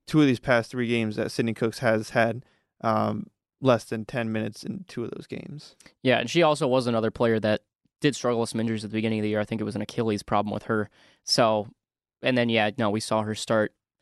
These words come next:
Speaker 2: in the second half of the year, and she was sensational, and then that was just kinda it going forward. But crowd, eleven thousand three hundred sixty-eight, according to the L S J, Lansing State Journal. Pretty big.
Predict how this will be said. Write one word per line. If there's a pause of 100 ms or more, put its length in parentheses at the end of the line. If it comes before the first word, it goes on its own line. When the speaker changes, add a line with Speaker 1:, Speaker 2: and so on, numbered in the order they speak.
(160)
Speaker 2:
in
the
second
half
of
the
year,
and
she
was
sensational,
and
then (420)
that
was
just
kinda
it
going
forward. (600)
But (800)
crowd, (180)
eleven
thousand
three
hundred
sixty-eight,
according
to
the
L
S
J,
Lansing
State
Journal. (1200)
Pretty
big.